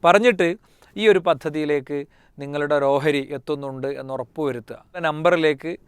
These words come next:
നിങ്ങൾ നിങ്ങളുടെ പേരും വിശദാംശങ്ങളും അയച്ച സംഖ്യയുടെ സ്ലിപ്പും അയക്കുമ്പോൾ നിങ്ങൾക്ക് റെസിപ്റ്റ് നമ്മൾ പ്രൊവൈഡ് ചെയ്യും.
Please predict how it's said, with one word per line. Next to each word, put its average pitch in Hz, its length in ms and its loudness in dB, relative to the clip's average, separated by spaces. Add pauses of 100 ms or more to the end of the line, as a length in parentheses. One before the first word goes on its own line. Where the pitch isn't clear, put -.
(220)
നിങ്ങൾ 156 220 -4
നിങ്ങളുടെ 151 340 -2
പേരും 151 580 2
വിശദാംശങ്ങളും 147 880 -6 (320)
അയച്ച 156 320 2
സംഖ്യയുടെ 156 440 -2
സ്ലിപ്പും 160 500 2
അയക്കുമ്പോൾ 160 420 0
നിങ്ങൾക്ക് 165 380 -4
റെസിപ്റ്റ് 147 400 -6
നമ്മൾ 147 220 -4
പ്രൊവൈഡ് 135 440 0
ചെയ്യും. 110 240 -4